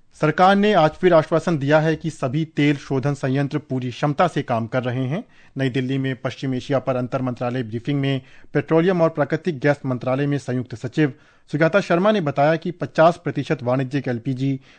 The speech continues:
राज्यों और केंद्र शासित प्रदेशों के लिए उपलब्ध है। कालाबाजारी और जमाखोरी पर उन्होंने कहा कि करीब सैंतीस हजार छापे मारे जा चुके हैं, साढ़े पाँच सौ प्राथमिकी दर्ज की जा चुकी हैं और डेढ़ सौ लोग गिरफ्तार हुए हैं।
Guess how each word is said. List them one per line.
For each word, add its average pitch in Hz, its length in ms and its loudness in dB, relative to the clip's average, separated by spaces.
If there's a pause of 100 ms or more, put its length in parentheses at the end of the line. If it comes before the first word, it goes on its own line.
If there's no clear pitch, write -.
(140)
राज्यों 147 420 2
और 156 300 0
केंद्र 175 220 2
शासित 143 320 -4
प्रदेशों 123 380 -4
के 131 120 -6
लिए 123 120 -2
उपलब्ध 123 380 -2
है। 135 240 0 (460)
कालाबाजारी 131 640 2
और 147 100 0
जमाखोरी 131 500 -4
पर 175 140 0
उन्होंने 139 260 -2
कहा 127 220 -4
कि 143 140 -6
करीब 139 280 -2
सैंतीस 147 540 -2
हजार 131 220 0
छापे 123 320 -6
मारे 113 260 -6
जा 123 140 -2
चुके 147 260 -4
हैं, 139 280 -2 (340)
साढ़े 156 300 4
पाँच 165 340 0
सौ 175 160 -2
प्राथमिकी 135 540 -4
दर्ज 117 260 -6
की 147 160 -2
जा 143 120 4
चुकी 147 300 -4
हैं 175 120 -4
और 143 160 -2
डेढ़ 147 220 0
सौ 151 140 -6
लोग 123 320 -2 (300)
गिरफ्तार 127 480 0
हुए 131 200 -2
हैं। 107 280 -6